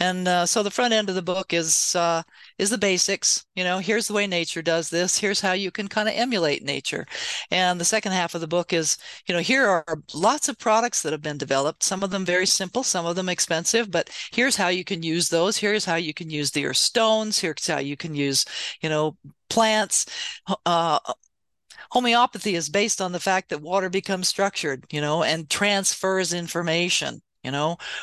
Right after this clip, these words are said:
water's a great information transfer. So we,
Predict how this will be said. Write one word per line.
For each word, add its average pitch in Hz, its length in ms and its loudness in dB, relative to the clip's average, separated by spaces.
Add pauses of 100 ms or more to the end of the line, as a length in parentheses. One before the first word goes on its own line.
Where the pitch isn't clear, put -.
water's 165 300 2
a 151 40 -2
great 175 640 2
information 151 720 -2
transfer. 131 560 -2 (240)
So 240 200 4
we, 240 240 2